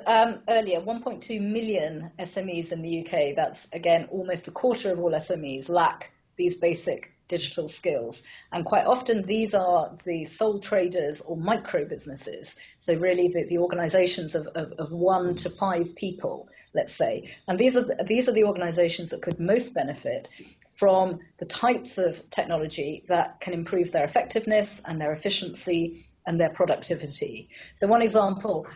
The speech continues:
um, that, uh, that I sometimes use is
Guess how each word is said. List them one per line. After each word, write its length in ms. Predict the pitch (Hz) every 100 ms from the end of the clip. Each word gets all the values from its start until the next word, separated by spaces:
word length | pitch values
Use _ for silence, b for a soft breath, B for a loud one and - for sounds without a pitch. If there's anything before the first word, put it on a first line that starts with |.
| B -
um, 400 | 170 165 170 -
that, 440 | 165 175 - - -
uh, 320 | 170 170 143
that 100 | 180
I 60 | 165
sometimes 420 | 160 170 170 160
use 400 | 247 240 175 - B B
is 400 | 185 190 180 180